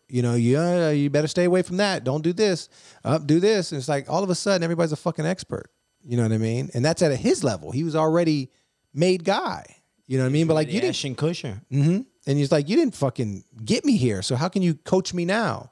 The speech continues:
Speaker 2: Right.
Speaker 1: You know what I mean? And it's, it's just one of those things that just be very careful with.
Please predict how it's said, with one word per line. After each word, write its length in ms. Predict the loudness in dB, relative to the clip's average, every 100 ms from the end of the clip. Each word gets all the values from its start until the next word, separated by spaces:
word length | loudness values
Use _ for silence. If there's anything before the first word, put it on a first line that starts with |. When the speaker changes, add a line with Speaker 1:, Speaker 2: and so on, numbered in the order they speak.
| _
Speaker 2:
Right. 300 | -12 -10 -12 -4
Speaker 1:
You 100 | 0
know 60 | 2
what 80 | 0
I 40 |
mean? 340 | -2 -2 -6 -10 _ _ _ _ _ _
And 140 | -2 0
it's, 260 | -2 -6 -6
it's 140 | -2
just 180 | -2 -2
one 180 | -2 0
of 60 |
those 240 | 0 0 -2
things 300 | -2 -2 -2
that 80 | -2
just 220 | -4 -2
be 140 | -4
very 340 | 0 0 0 -2
careful 500 | -2 -2 -2 -2 0
with. 380 | 0 -2 -8